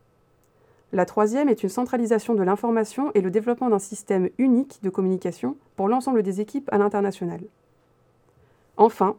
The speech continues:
la dernière implique le recours à des consultants externes pour légitimer les autres mesures de changement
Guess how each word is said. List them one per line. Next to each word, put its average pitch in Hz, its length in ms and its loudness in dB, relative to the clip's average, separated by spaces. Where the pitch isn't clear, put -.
la 185 120 0
dernière 226 360 2
implique 226 380 0
le 180 80 0
recours 202 400 -2
à 180 60 0
des 165 100 -2
consultants 233 420 -2
externes 196 460 -2
pour 175 160 -6
légitimer 196 560 0
les 165 240 0
autres 240 220 0
mesures 202 260 2
de 170 80 -8
changement 180 420 -2